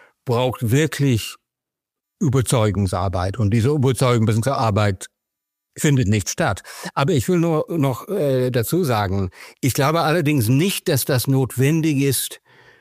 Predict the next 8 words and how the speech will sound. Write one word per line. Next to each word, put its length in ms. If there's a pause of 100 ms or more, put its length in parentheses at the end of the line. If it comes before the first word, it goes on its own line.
(360)
sozusagen, 1040 (520)
damit 600
wir 280
in 180
den 200
nächsten 480
sechs 380
Monaten 880